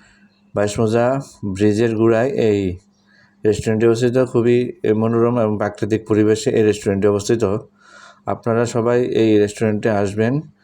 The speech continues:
এখানকার সুস্বাদু খাবারগুলো গ্রহণ করবেন। এখানে বিশেষ বিশেষ কিছু খাবার পাওয়া যায়, আপনাদেরকে সেই খাবারগুলো দেখাবো। আহ, খুবই সুন্দরভাবে এই রেস্টুরেন্টটি সাজিয়ে রেখেছে ওনারা।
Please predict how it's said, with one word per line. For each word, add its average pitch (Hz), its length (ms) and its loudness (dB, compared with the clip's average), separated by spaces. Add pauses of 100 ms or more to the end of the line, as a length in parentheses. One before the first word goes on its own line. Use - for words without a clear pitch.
(340)
এখানকার 113 720 -2 (180)
সুস্বাদু 113 400 -2
খাবারগুলো 110 460 0
গ্রহণ 104 260 0
করবেন। 104 420 0 (640)
এখানে 117 580 0
বিশেষ 117 340 0
বিশেষ 113 280 -4
কিছু 113 220 -6
খাবার 98 320 -4
পাওয়া 95 260 0
যায়, 104 280 0
আপনাদেরকে 101 480 -2
সেই 95 200 0
খাবারগুলো 95 440 -2
দেখাবো। 104 540 -2 (640)
আহ, 104 120 0
খুবই 113 420 -2
সুন্দরভাবে 120 640 0
এই 107 280 2
রেস্টুরেন্টটি 104 540 0
সাজিয়ে 104 380 0
রেখেছে 98 360 -2
ওনারা। 101 380 0